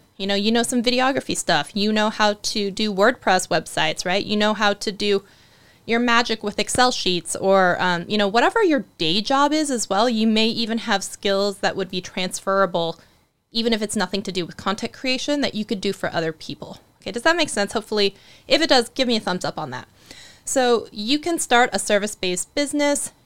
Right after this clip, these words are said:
Usually, one of the reasons that you do that is because a service-based business is going to be a higher yield in dollars and already leverages skills that you have.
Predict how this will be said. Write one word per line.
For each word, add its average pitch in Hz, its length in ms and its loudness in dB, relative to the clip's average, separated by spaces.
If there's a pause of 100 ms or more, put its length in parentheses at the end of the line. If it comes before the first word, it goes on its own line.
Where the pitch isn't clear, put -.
Usually, 262 920 0 (520)
one 220 180 0
of 226 80 2
the 208 100 0
reasons 202 380 -2
that 180 140 -2
you 190 100 -4
do 240 200 -4
that 196 260 2
is 196 160 -4
because 180 520 -2 (460)
a 214 80 -4
service-based 269 720 -2
business 190 400 -4
is 185 120 -4
going 190 220 -2
to 190 140 -8
be 180 200 -4
a 175 80 -2
higher 254 380 0
yield 180 580 0 (480)
in 180 460 -2 (400)
dollars 180 680 -2 (1120)
and 185 400 0 (800)
already 202 280 4
leverages 190 600 2 (120)
skills 175 420 -2
that - 160 -4
you 175 120 -6
have. 294 460 4